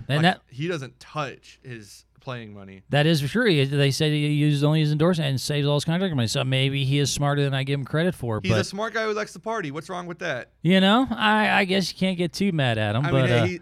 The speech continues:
Speaker 2: he's, he's six six, about two fifty, good-looking guy with all those muscles. He wants to party. He's, you know,
Speaker 1: 'cause, I
Speaker 2: let
Speaker 1: mean,
Speaker 2: him party.
Speaker 1: it's your money and spend it how you want. But I still, to this day, Floyd Mayweather, I remember watching an interview with Stephen A. Smith, and he's in his garage,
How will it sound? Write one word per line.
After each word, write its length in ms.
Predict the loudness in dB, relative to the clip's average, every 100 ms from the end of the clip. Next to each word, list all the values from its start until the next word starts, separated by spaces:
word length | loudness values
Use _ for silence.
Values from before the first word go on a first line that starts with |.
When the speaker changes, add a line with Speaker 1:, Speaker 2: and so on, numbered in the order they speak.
| -8
Speaker 2:
he's, 340 | -8 -8 -10 -10
he's 200 | -8 -6
six 280 | -2 -4 -4
six, 340 | -6 -6 -6
about 220 | -8 -8
two 200 | -8 -10
fifty, 460 | -6 -6 -6 -10 -10
good-looking 540 | -8 -8 -8 -8 -8
guy 340 | -4 -2 -2 -2
with 160 | -4
all 160 | -6 -4
those 180 | -6 -6
muscles. 400 | -6 -6 -6 -6
He 100 | -6
wants 180 | -6 -10
to 80 |
party. 400 | -10 -10 -8 -10
He's, 260 | -10 -12 -16
you 140 | -14 -12
know, 240 | -10 -12 _ _ _ _ 2
Speaker 1:
'cause, 240 | 4 4
I 40 | 0
Speaker 2:
let 140 | -2
Speaker 1:
mean, 120 | 0
Speaker 2:
him 100 | 0
party. 380 | -4 -8 -8 -6 -6
Speaker 1:
it's 180 | -6 -6
your 140 | -4
money 240 | -4 -4
and 80 | -6
spend 180 | -8 -6
it 60 | -4
how 60 |
you 180 | -4 -4
want. 200 | -4 -4
But 120 | -2
I 80 | -2
still, 240 | 0 0
to 60 | 0
this 220 | 0 0
day, 240 | 0 0 0
Floyd 380 | -2 -2 0
Mayweather, 400 | 0 0 2 2 2
I 80 | 0
remember 280 | -2 0
watching 300 | 2 2 0 -4
an 60 |
interview 180 | -2 -2
with 80 | -4
Stephen 300 | -4 -4 -4
A. 100 | -4
Smith, 440 | -6 -4 -4 -6 -12 _ _ _
and 100 | -4
he's 160 | -2 -2
in 80 | -4
his 140 | -4
garage, 720 | -4 0 2 2 0 -2 -8